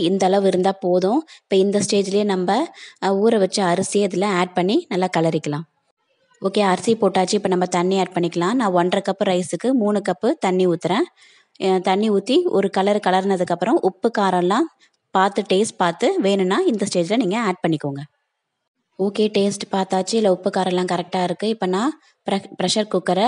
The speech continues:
தட்டு போட்டு மூடிடுறேன். ரெண்டு விசில் விட்டு இதை நான் இறக்க போறேன். ஓகே, ரெண்டு விசில் விட்டு இது இறக்கியாச்சு. இப்ப நம்ம ப்ரெஷர் குக்கர் மூடியை ஓப்பன் பண்ணிக்கலாம்.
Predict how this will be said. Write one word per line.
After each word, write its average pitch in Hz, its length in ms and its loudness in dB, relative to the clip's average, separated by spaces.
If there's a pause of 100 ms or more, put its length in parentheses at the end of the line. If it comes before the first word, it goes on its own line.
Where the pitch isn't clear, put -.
(140)
தட்டு 190 260 -4
போட்டு 185 260 -2
மூடிடுறேன். 185 540 0 (380)
ரெண்டு 202 300 2
விசில் 196 300 0
விட்டு 185 280 0
இதை 175 180 0
நான் 247 220 2
இறக்க 170 320 0
போறேன். 143 260 -6 (1400)
ஓகே, 190 220 0
ரெண்டு 202 280 2
விசில் 202 320 2
விட்டு 196 200 0
இது 190 140 0
இறக்கியாச்சு. 175 460 -2
இப்ப 214 140 -2
நம்ம 180 140 -2
ப்ரெஷர் 185 320 -4
குக்கர் 180 240 -2
மூடியை 170 220 0
ஓப்பன் 165 220 -2
பண்ணிக்கலாம். 170 480 -4